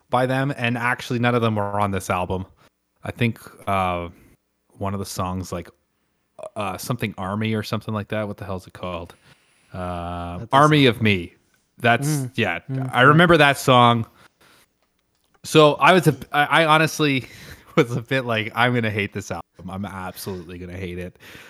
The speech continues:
Speaker 1: Like, it's like, look at the cover. Like, it looks like, <laughs> like Prince, like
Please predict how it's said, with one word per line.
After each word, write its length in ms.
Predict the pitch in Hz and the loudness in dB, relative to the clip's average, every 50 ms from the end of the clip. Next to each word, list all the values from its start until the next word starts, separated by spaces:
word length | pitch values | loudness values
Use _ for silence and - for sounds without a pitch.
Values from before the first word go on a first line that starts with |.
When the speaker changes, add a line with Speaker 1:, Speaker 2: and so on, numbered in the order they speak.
| - 107 - | -20 -10 -6
Speaker 1:
Like, 320 | 101 90 85 - - - | -4 -4 -4 -6 -10 -12
it's 440 | - 104 95 - _ - - - - | -10 -10 -10 -10 _ -14 -16 -8 -6
like, 180 | 101 95 - - | -6 -4 0 4
look 200 | 135 156 - 156 | 4 4 4 4
at 100 | - - | 0 0
the 60 | 127 | -4
cover. 400 | - - 104 92 82 80 78 80 - | -2 0 -2 -2 -2 -6 -16 -14 -10
Like, 160 | 90 92 - | -10 -4 -2
it 80 | 113 | 0
looks 200 | 123 131 - - | 0 0 -2 2
like, 180 | 143 127 113 - _ _ _ | 0 0 0 0 _ _ _
<laughs> 160 | - _ - | -20 _ -6
like 360 | 127 107 101 95 - - - _ _ - - _ _ _ _ _ _ _ _ _ _ 180 - _ | -2 -2 -2 -2 -4 -12 -20 _ _ -20 -20 _ _ _ _ _ _ _ _ _ _ -20 -18 _
Prince, 300 | - - 147 139 - - - _ _ _ - | 0 2 2 2 0 -2 -10 _ _ _ -2
like 300 | 120 110 101 - - | 0 0 0 0 -4